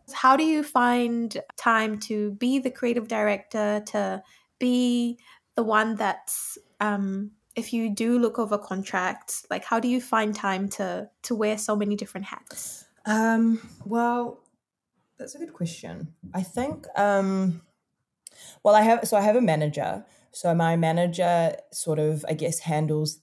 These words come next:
Speaker 2: the, maybe more of, like, the, the wheeling and dealing,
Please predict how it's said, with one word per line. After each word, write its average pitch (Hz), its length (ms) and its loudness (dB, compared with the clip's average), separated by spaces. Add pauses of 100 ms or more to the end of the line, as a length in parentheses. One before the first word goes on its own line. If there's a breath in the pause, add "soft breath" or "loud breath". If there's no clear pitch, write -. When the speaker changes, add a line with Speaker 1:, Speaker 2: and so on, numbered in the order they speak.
Speaker 2:
the, 143 500 -4 (120)
maybe 147 360 -4
more 147 320 -2
of, 147 160 -6
like, 151 260 -4 (140)
the, 151 460 -6 (420)
the 160 80 -2
wheeling 165 360 4
and 165 120 4
dealing, 175 580 2